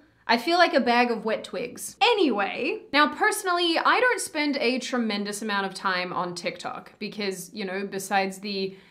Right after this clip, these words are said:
young children dancing, there's also the spying on you, the data mishandling, the putting your information in the hands of the Chinese Communist Party. Besides the unnecessary amount of pointing,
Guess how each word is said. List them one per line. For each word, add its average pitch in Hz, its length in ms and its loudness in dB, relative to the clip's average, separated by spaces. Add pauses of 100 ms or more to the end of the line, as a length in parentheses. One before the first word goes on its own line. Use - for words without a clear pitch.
(200)
young 262 380 6
children 240 560 2
dancing, 254 760 2
there's 240 240 2
also 226 380 -2
the 190 200 -4
spying 262 440 6
on 269 160 4
you, 277 260 2
the 208 220 -2
data 208 340 6
mishandling, 240 960 0 (160)
the 196 340 -2 (140)
putting 311 380 4
your 254 140 4
information 240 680 0
in 220 100 0
the 202 80 -2
hands 240 300 2
of 202 80 -6
the 214 60 -4
Chinese 226 460 0
Communist 262 500 2
Party. 294 520 4
Besides 381 460 2
the 381 120 0
unnecessary 240 800 0
amount 202 380 -2
of 175 220 -8
pointing, 240 800 -2